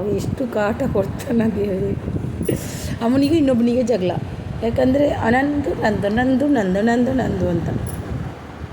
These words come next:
ನೋಡಿ ಎಷ್ಟು ಜಗಳ ಮಾಡ್ತಾರೆ ನೋಡಿ,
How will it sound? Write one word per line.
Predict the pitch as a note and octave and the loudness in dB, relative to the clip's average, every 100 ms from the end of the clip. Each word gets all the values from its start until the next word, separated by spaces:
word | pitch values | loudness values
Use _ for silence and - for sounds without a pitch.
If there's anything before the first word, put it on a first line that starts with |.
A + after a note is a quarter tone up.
| - - - - - - - - - - - - - - - - - - - - | -12 -12 -12 -12 -10 -10 -12 -14 -12 -10 -8 -8 -8 -10 -14 -14 -16 -14 -8 -2
ನೋಡಿ | G#3 G#3+ E3+ | 0 2 2
ಎಷ್ಟು | F#3+ - G#3+ | 0 0 -2
ಜಗಳ | E3+ F3+ A#3+ | 0 2 2
ಮಾಡ್ತಾರೆ | G#3+ E3 - D#3 D#3 | 0 0 0 -2 0
ನೋಡಿ, | D#3+ | -2